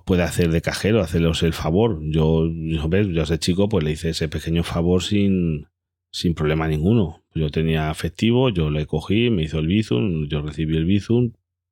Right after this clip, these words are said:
aquí paz y Dios gloria, y el chaval muy agradecido, porque le solucioné el problema. Pero claro, sin conocerle de nada, pues oye, yo estaba en el trabajo, porque no es como dices,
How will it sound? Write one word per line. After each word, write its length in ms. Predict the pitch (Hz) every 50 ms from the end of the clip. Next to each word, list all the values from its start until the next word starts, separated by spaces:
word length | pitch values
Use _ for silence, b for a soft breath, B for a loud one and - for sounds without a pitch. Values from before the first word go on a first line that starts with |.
| _ _ -
aquí 460 | - 78 78 - - 82 82 82 82
paz 280 | 80 - - 85 85 87
y 40 | 101
Dios 220 | 92 87 82 80
gloria, 380 | 85 90 95 98 101 104 113 120
y 80 | 107
el 80 | 85 78
chaval 300 | - - - 73 78 90
muy 300 | 98 95 90 95 107 110
agradecido, 640 | 107 87 76 76 76 87 110 123 117 85 - _ _ _ _ _ _ _ _ _
porque 240 | - - 85 - -
le 80 | 80 80
solucioné 520 | - - 82 82 80 - - 73 76 82
el 80 | 90 90
problema. 640 | - 92 85 80 90 104 113 104 85 76 - - _ _ _ _
Pero 200 | - 151 147 -
claro, 420 | - 151 - 127 196 - - _ _ _ -
sin 260 | - - 69 73 73
conocerle 520 | 67 - 73 73 73 - 85 80 78 76
de 100 | 78 76
nada, 300 | 73 71 73 73 76 78
pues 180 | - 82 78 -
oye, 280 | 71 73 69 - - _ _ _ _ _ _ _ _
yo 80 | - 80
estaba 280 | - - - - 80 80
en 80 | 80
el 80 | 80 78
trabajo, 580 | - 82 80 80 82 80 - - - 92 90
porque 260 | 87 87 78 71 71 73
no 120 | 76 73
es 80 | 73 -
como 260 | - 85 82 85 82
dices, 540 | 82 80 78 - - 80 78 76 - -